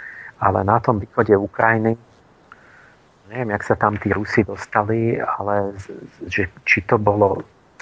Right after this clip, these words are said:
lebo to ani není jasné, že oni nemali tú nacionalistickú ideu od začiatku,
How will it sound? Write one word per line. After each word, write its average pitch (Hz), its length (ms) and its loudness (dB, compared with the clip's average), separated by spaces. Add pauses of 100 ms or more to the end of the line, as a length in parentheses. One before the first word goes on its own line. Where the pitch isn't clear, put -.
(360)
lebo 95 160 -6
to 101 140 -4
ani 113 220 4
není 120 240 4
jasné, 107 360 2
že 104 120 2
oni 107 160 2
nemali 110 340 4
tú 104 140 -8
nacionalistickú 101 920 -6
ideu 98 240 2
od 98 160 2
začiatku, 101 600 -2